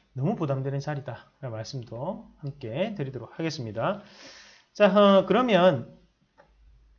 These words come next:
이런 삼성전자하고 에스케이 하이닉스뿐만이 아니라 지금 아이티 기업들에게도 영향을 줄 수밖에 없겠죠. 영향을 줄 수밖에 없고. 자, 오늘 공시 발표하는 기업들을 잠깐 한번 같이 보면,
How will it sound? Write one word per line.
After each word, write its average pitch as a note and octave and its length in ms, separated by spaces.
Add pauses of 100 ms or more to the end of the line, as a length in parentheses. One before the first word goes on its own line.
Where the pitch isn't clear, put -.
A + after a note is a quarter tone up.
(220)
이런 G3+ 220
삼성전자하고 F#3 1120
에스케이 D3 240
하이닉스뿐만이 F#3+ 720
아니라 C#3 320
지금 C#3+ 220
아이티 D#3 340
기업들에게도 D#3+ 680
영향을 F3+ 320
줄 B3 120
수밖에 G3 320
없겠죠. B2+ 680
영향을 C#3+ 220
줄 F#3 120
수밖에 C#3 340
없고. A2+ 500 (1300)
자, - 120
오늘 A#3 520
공시 G3+ 500
발표하는 G#3 460
기업들을 E3 540
잠깐 B2+ 320
한번 D3+ 180
같이 C#3+ 220
보면, A#2 520